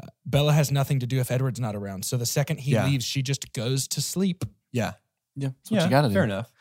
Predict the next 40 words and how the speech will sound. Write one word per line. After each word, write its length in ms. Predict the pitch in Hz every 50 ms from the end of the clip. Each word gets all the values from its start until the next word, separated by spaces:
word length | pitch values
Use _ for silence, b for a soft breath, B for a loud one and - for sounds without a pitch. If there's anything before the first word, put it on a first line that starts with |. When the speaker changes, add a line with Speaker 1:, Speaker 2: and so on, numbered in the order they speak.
| B B B B
Speaker 2:
Um, 280 | 113 110 110 110 110 -
I, 180 | 156 175 - 185
I 60 | 190
do 180 | 175 190 226 202
wanna, 300 | 170 151 131 113 107 107 - -
I 40 |
mean, 280 | 123 117 110 104 98 -
I'll 160 | - 131 139 131
elaborate 420 | 113 107 104 104 104 113 104 98
on 100 | 95 90
the 100 | 90 85 - -
super 300 | - - 95 101 104 90
pump. 200 | 95 87 87 95
I, 120 | 98 101 -
I 120 | - 117
think 200 | - - 120 110
Speaker 3:
Yeah, 140 | 131 147 143
do 160 | 113 131 147
it. 100 | 135 - -
Speaker 2:
in 100 | - 135
particular, 520 | 139 143 120 - - 120 113 - 139 151 147
the 120 | 123 110
walk 300 | 90 90 90 95 104 -
down 180 | - 110 104 104
the 120 | 95 87
aisle 440 | 85 80 85 92 98 113 120 117 - _ _ _ _ _ -
Speaker 3:
Was 160 | 104 98 -
great. 240 | - 92 87 90 120
Speaker 2:
is 140 | 117 104
beautifully 760 | 95 95 104 98 90 90 95 107 131 147 147 - - 98 87
shot. 380 | - - 87 76 65 62 - _ _ _ _ _ _ _ _ _ _ _ _ _ -
And 180 | 107 110 113 120
it's 200 | 123 117 - -
shot 300 | - - 127 135 135 -
really 200 | 120 120 120 113
well 180 | 110 107 107
and 80 | 104 95
edited 320 | - 95 98 104 104 85
really 220 | 95 95 92 92 87
well. 340 | 82 78 73 76 - -